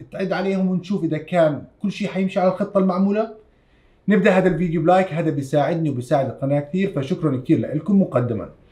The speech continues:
اليوم راح أتكلم عن الخطة الاقتصادية بقيمة واحد فاصلة تسعة تريليون، وبعدها حتكلم عن اللقاح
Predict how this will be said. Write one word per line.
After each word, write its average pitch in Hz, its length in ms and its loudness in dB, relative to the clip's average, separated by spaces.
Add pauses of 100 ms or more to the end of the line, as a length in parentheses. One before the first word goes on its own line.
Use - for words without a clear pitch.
(160)
اليوم 254 220 8
راح 185 120 6
أتكلم 185 380 4
عن 156 100 4
الخطة 170 320 -2
الاقتصادية 147 800 4
بقيمة 151 400 2
واحد 151 260 2
فاصلة 165 400 0
تسعة 160 260 0
تريليون، 190 420 0
وبعدها 170 640 0
حتكلم 143 440 0
عن 139 100 2
اللقاح 156 540 0